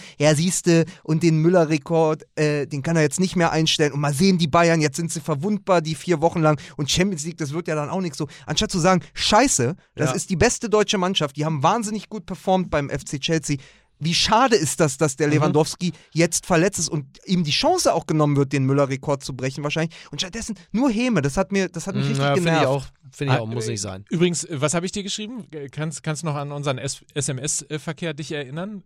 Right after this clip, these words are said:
Speaker 3: Äh, dass ich gesagt habe, äh, d-, w-, irgendwo stand nämlich, ähm, eine Verletzung zur Unzeit
Speaker 1: Mhm.
Speaker 3: oder irgendwie sowas.
Speaker 2: Mhm.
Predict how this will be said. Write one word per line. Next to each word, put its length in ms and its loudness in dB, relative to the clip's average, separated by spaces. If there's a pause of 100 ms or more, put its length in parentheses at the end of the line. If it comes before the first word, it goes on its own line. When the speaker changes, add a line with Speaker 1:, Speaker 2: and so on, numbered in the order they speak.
Speaker 3:
Äh, 120 -8
dass 160 -8
ich 100 -12
gesagt 340 -8
habe, 440 -4
äh, 200 -6 (220)
d-, 80 -18
w-, 140 -18 (220)
irgendwo 280 -8
stand 220 -10
nämlich, 480 -12
ähm, 560 -10
eine 200 -8
Verletzung 500 -8
zur 180 -12
Unzeit 480 -8
Speaker 1:
Mhm. 80 -2
Speaker 3:
oder 160 -4
irgendwie 220 -12
sowas. 260 -8
Speaker 2:
Mhm. 100 -8